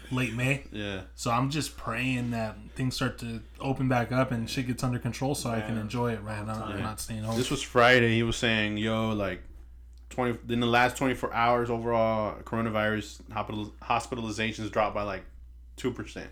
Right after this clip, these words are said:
Speaker 1: Good shit, dude.
Speaker 2: So if, I guess if the numbers keep
Speaker 1: Any progress is good progress,
Speaker 2: Yeah.
Speaker 1: right? So
Speaker 3: Yep.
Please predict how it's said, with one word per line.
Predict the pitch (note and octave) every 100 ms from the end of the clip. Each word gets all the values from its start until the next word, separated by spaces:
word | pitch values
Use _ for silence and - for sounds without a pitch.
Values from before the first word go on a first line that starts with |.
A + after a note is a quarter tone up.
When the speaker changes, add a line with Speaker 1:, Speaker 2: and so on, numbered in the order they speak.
| -
Speaker 1:
Good | F#3 G#3+
shit, | - - - D3+
dude. | A#2 B2+
Speaker 2:
So | A2
if, |
I | G2+
guess | A2 G#2+
if | A2+
the | G#2+
numbers | A2 A2 G#2+
keep | -
Speaker 1:
Any | D3 F#3
progress | F3 E3 D#3+ D3+ C#3
is | C3+
good | A#2+ A#2
progress, | A#2 G#2 F#2
Speaker 2:
Yeah. | G#2+ G2 F#2
Speaker 1:
right? | F2
So | A2+
Speaker 3:
Yep. | B2+